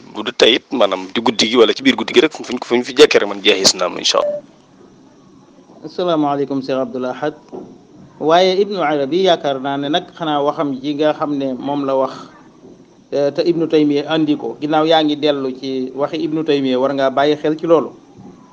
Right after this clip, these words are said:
Speaker 2: Bi mu ne, "Al abdu rabbun,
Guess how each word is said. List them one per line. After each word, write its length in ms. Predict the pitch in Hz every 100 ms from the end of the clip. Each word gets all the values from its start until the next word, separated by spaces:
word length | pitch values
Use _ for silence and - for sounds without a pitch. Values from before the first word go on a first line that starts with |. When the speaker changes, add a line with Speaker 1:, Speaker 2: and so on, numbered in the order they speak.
| _ -
Speaker 2:
Bi 100 | 147
mu 80 | 156
ne, 260 | 156 151 139 - - - - - - - _ - - -
"Al 220 | 156 147
abdu 460 | 135 151 135 147 147
rabbun, 680 | 156 139 135 160 208 214